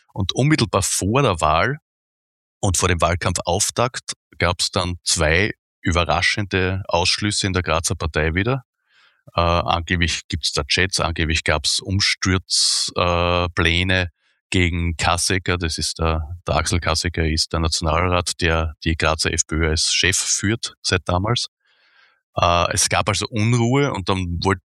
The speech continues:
man auf Nummer sicher gehen und hat so per Notverordnungsrecht zwei ausgeschlossen, hat sich gedacht, das können wir vielleicht unter der Decke halten. Natürlich ist es nicht gelungen, dann war wieder Unruhe.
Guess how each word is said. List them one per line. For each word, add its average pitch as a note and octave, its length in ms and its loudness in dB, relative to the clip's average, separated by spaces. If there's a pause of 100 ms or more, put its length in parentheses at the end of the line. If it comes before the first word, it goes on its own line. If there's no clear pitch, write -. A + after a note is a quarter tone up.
(160)
man F2+ 320 0
auf F2+ 240 0
Nummer F2+ 260 4
sicher G#2+ 320 0
gehen G2 220 0
und F#2 160 -4
hat E2 160 0
so - 340 -4
per E2 160 0
Notverordnungsrecht F2 1400 -2
zwei D#2+ 420 0
ausgeschlossen, G2+ 800 0 (1000)
hat F2 240 2
sich - 200 -2
gedacht, E2+ 480 0 (160)
das - 300 0
können E2+ 180 0
wir F2 100 2
vielleicht E2 400 0
unter E2+ 180 -6
der - 120 -2
Decke F2+ 360 0
halten. G2 280 -2
Natürlich E2+ 260 0
ist E2 120 -2
es D#2+ 100 -4
nicht F#2 220 0
gelungen, F#2+ 340 2
dann E2 160 0
war E2 160 4
wieder E2+ 160 2
Unruhe. G#2 500 2